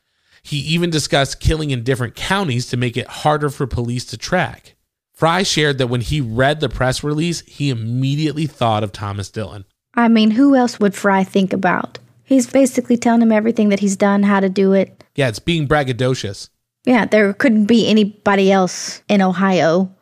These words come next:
Speaker 2: doing this when you have, like, the proof. The story has been told to you.
Speaker 1: Yeah, it's also hubris. You know what I mean? It's like, if this is the guy who's doing it, it is a sense of, "I am so good at this that I can ask these questions, I can have these kind of conversations,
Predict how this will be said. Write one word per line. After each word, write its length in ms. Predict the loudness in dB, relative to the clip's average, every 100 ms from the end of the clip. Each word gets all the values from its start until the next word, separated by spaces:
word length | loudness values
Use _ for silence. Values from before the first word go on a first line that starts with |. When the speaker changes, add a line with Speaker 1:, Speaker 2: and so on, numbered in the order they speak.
| _
Speaker 2:
doing 260 | 0 2 0
this 360 | -4 -10 -12 -20 _
when 140 | 0
you 100 | 2
have, 240 | 2 2 0
like, 240 | -2 -4
the 60 | -6
proof. 540 | -2 0 0 -4 -14 _ _ -16
The 80 |
story 260 | -4 0 2
has 100 | 2
been 180 | 0 0
told 280 | 2 0 0
to 100 | -6
you. 240 | -6 -8 -12 _ _ _
Speaker 1:
Yeah, 120 | -2
it's 120 | 0
also 200 | 0 0
hubris. 640 | -4 -4 -6 -6 -8 -12 -14
You 100 | -6
know 80 | -4
what 80 | -2
I 40 |
mean? 200 | -2 -2
It's 220 | -2 -4
like, 240 | -4 -4 -6 -16 _ _ _
if 220 | -2 0
this 280 | 0 -2 0
is 360 | -2 -2 -6 -18 _
the 100 | -8
guy 240 | -2 0 0
who's 140 | -2
doing 300 | -2 -2 0
it, 200 | -2 -6 -4
it 80 | -2
is 200 | 0 -2
a 60 |
sense 440 | -4 -2 -4 -2 -2
of, 440 | 0 0 -4 -8 _ _ -6
"I 140 | -2
am 120 | -2 -2
so 280 | -2 -2 -2
good 220 | -2 -4
at 140 | -2
this 240 | -2 -4 -4
that 100 | -6
I 100 | -6
can 160 | -8
ask 360 | -8 -6 -4 -4
these 160 | -6 -4
questions, 580 | -2 -2 -4 -6 -6
I 140 | -8 -10
can 100 | -10
have 320 | -8 -4 -4
these 160 | -6 -8
kind 180 | -6 -6
of 80 | -6
conversations, 720 | -6 -6 -6 -6 -4 -6